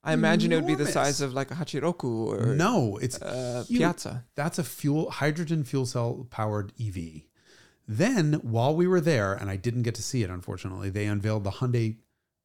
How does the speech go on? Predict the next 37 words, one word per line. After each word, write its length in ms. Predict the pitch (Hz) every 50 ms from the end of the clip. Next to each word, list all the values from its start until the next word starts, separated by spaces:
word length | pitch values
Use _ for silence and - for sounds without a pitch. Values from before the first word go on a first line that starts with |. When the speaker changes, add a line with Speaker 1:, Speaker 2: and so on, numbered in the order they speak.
| _ _ _ _
Speaker 2:
Pony 420 | - - 151 156 143 127 107 104
Coupe 460 | 98 - - - 151 143 123 - - _
concept, 580 | - - 120 113 104 - 101 92 - - - - _ - - - - - _ _ _
which 320 | 120 123 135 127 - - - -
they 220 | - 117 113 113 110
lost. 480 | 110 120 143 180 196 - 98 - -
The 80 | - 113
original, 460 | 107 120 143 135 165 170 165 165 160
the 100 | 131 123
original 300 | 123 139 156 156 185 170
concept 320 | - 151 143 120 147 123
done 160 | 113 107 104 107
by 140 | 117 139
Giugiaro 380 | 156 160 160 156 156 143 139 139
for 220 | 123 - 123 120
Hyundai 240 | 117 127 123 117 113
in 60 | 110
nineteen 240 | 104 104 101 - 110
seventy-four, 560 | 101 113 110 117 113 - 95 90 87 92 92 - - - - - _ _ -
um, 260 | 110 104 98 98 98
that 340 | 92 113 110 110 120 113 104
this 440 | 101 127 135 127 - - - - - - _ _ -
N 180 | - 117 120
seventy-four 440 | 113 - 117 104 107 98 - 110 101
Vision 340 | 92 107 110 98 101 92 92
thing 220 | 92 - 95 92
is 100 | 92 90
based 300 | - - 180 165 - -
on 320 | 92 90 87 90 95 92 -
visually, 560 | 107 104 127 120 113 92 78 80 78 80 101 - - - - - - _
um, 320 | - 113 107 104 98 95 -
was 220 | - 131 120 107
lost 420 | 117 123 113 - - - - -
somewhere. 320 | - - 95 92 92 95 - _ _ _
It 100 | - 110
went 160 | 101 107 104
away. 280 | 101 104 98 - -